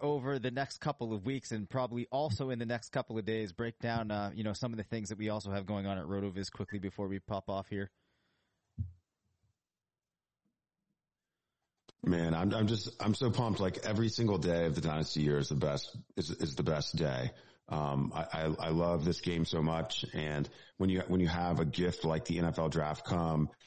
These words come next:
Speaker 2: and just, it, it makes it fresh and exciting and new again. Um, and just reminds me, you know, how much, uh, I love fantasy football. I love talking about it. Uh, love, um, cutting it up with, um, you know, some other, uh,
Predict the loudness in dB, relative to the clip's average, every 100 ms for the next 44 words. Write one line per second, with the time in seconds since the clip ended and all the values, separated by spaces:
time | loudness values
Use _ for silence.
0 | -6 0 2 4 2 2 -2 -2 2 2
1 | 2 -2 -6 -6 -2 2 2 2 2 2
2 | 2 2 2 4 6 6 6 8 6 4
3 | 0 -16 -16 -4 -2 0 2 4 4 2
4 | 0 2 2 2 0 2 2 4 4 4
5 | 4 2 -2 _ 0 2 2 4 4 4
6 | 0 -2 -2 0 0 0 4 4 4 2
7 | 2 2 0 0 2 0 2 0 0 0
8 | 2 2 4 4 4 0 -8 _ -2 2
9 | 2 2 2 2 0 -2 -2 0 0 2
10 | 2 4 4 2 2 2 0 -4 _ _
11 | -2 0 2 2 2 2 2 2 0 2
12 | 2 4 2 0 -2 -2 0 0